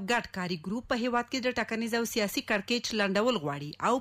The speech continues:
په دې باور دی چې د دغه وضعیت اوږدېدل به په هیواد کې د امنیتي او سیاسي حالاتو د خرابېدو سبب شي او په ډیموکراسۍ باندې به د افغانانو باور له منځه یوسي. دوی له دواړو نوماندانو نه غواړي چې د رایو د باطلولو کړنلاره دې ژر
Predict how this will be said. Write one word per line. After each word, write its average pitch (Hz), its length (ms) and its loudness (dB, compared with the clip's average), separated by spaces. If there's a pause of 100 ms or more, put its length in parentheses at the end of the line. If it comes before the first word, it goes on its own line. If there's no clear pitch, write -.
په 254 100 4
دې 254 180 2
باور 247 320 4
دی 175 120 0
چې - 480 -10
د 240 80 0
دغه 262 160 2
وضعیت 262 340 0
اوږدېدل 240 600 2
به 160 180 0
په 175 140 -4
هیواد 220 320 2
کې 254 160 -2
د 226 80 4
امنیتي 214 340 0
او 240 140 0
سیاسي 233 320 0
حالاتو 240 460 2
د 220 100 -4
خرابېدو 190 480 2 (120)
سبب 214 380 2
شي 131 120 -6 (460)
او 202 60 4
په 240 240 2
ډیموکراسۍ 247 480 0
باندې 185 240 0
به 208 160 2
د 175 100 2
افغانانو 175 460 0
باور 226 320 2
له 190 140 -2
منځه 170 340 -2
یوسي. - 320 0 (400)
دوی 294 160 4
له 311 160 4
دواړو 302 260 4
نوماندانو 269 460 0
نه 262 100 0
غواړي 247 240 0
چې 196 120 -8 (100)
د 190 100 2
رایو 262 240 2
د 240 80 0
باطلولو 247 480 0
کړنلاره 233 560 2
دې 160 240 -4
ژر 277 180 2